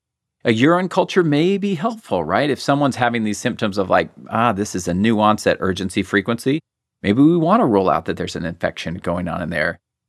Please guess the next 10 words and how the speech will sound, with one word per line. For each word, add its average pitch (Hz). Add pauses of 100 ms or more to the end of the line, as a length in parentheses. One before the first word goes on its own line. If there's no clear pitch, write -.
(160)
A -
serum 180
creatinine, 98
does 117
that 135
help 123
us 123
to 120
say, 113
like, 90